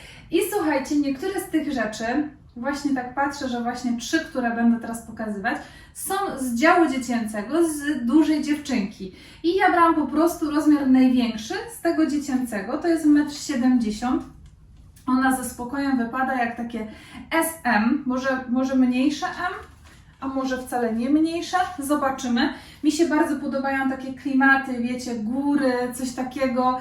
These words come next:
Fajnie to by wyglądało gdzieś tam na filmach, także zobaczymy.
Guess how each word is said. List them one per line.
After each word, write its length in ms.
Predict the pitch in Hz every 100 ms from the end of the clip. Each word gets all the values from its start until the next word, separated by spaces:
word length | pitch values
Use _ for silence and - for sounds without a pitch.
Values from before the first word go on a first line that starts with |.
| - - - 262
Fajnie 440 | - 294 294 277
to 120 | 269
by 80 | 233
wyglądało 720 | 240 240 254 247 262 254 247 233
gdzieś 220 | 247 -
tam 160 | 254
na 100 | 233
filmach, 440 | - 330 330 294 285 -
także 320 | 262 233 262
zobaczymy. 560 | 247 240 220 214 311 320